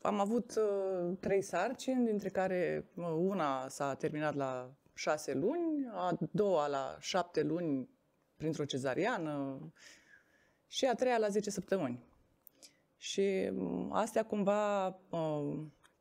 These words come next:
toți copiii noștri cumva ne-au, uh, ne-au ținut împreună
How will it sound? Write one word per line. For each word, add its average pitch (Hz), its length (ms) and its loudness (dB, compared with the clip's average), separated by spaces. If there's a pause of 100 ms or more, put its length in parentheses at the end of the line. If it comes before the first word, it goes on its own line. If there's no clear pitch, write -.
(120)
toți 233 260 4
copiii 180 320 2
noștri 156 400 -2
cumva 165 360 0
ne-au, 165 540 2
uh, 135 60 -4 (540)
ne-au 185 160 2
ținut 196 340 0
împreună 151 720 2